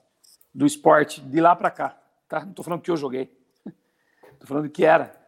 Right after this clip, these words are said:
É, é a avaliação minha. E vi o Sport jogando. Fez uma bela campanha em dois mil com outros atletas. Legal, com o Leão como treinador. Mas você tinha um, um Jackson, que jogou seleção brasileira. Você tinha o Leonardo, que foi seleção brasileira, que era pra ser.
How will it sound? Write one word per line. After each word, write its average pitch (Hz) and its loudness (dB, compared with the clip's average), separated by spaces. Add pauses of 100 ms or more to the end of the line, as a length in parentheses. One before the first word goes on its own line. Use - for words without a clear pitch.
(240)
É, - -10
é 123 -4
a 107 -8
avaliação 143 -2
minha. 220 -4
E 120 -8
vi 139 -6
o - -2
Sport 196 -4
jogando. 131 -4
Fez 135 -8
uma 123 -8
bela 156 -2
campanha 190 -10
em 156 -18
dois 139 -8
mil 147 0
com - -20
outros 147 -2
atletas. 120 -6
Legal, 165 -8
com - -20
o - -16
Leão 120 -8
como 117 -18
treinador. 110 -12 (520)
Mas - -6 (480)
você 160 -8
tinha 170 2
um, 139 0 (460)
um - -4
Jackson, 156 2 (100)
que 131 -16
jogou 151 0
seleção 151 -2
brasileira. 131 -2
Você 139 -10
tinha - -4
o 156 0
Leonardo, 160 0
que - -14
foi 185 2
seleção 147 -4
brasileira, 135 0
que 160 -2
era 151 2
pra 123 -8
ser. 143 -8